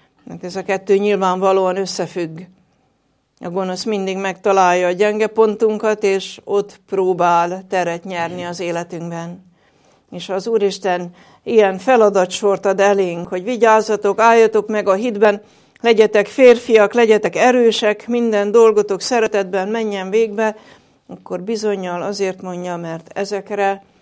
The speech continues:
a tényezőkre ebben az esztendőben még inkább oda kell figyelnünk.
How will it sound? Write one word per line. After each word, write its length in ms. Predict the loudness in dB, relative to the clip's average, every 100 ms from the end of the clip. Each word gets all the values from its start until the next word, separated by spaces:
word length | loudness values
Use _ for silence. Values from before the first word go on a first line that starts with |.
| _ _ -18
a 100 | -10
tényezőkre 1000 | -2 -2 -2 -6 -6 -6 -4 -2 -2 -4 _ _ _ _
ebben 300 | -12 -8 -8
az 140 | -8 -6
esztendőben 840 | -8 -8 -10 -8 -6 -6 -6 -8
még 300 | -4 -4 -4
inkább 540 | -8 -8 -2 -2 -4 -12 -20 _ _
oda 300 | -10 -6 -8
kell 220 | -8 -12
figyelnünk. 680 | -12 -14 -10 -12 -12 -16 -20